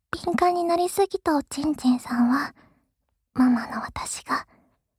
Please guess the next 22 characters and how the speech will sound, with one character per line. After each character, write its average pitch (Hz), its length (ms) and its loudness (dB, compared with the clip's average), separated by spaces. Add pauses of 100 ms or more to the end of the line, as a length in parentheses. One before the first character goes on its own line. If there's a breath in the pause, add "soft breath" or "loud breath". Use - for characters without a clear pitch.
(340)
ち - 80 0
ゃ 302 300 4
ん 311 40 0
と - 360 -6 (640)
お 285 60 2
世 294 240 2
話 277 180 0
を 277 40 -4
し - 120 -10
て - 120 -4
あ 294 120 -4
げ - 160 -8
る 320 120 -4
か - 200 -8
ら。 - 60 -6 (2000)
今 370 260 0
か - 160 0
ら 262 120 2
も 269 200 6
う 294 40 -2
一 - 320 -12
度、 302 200 -6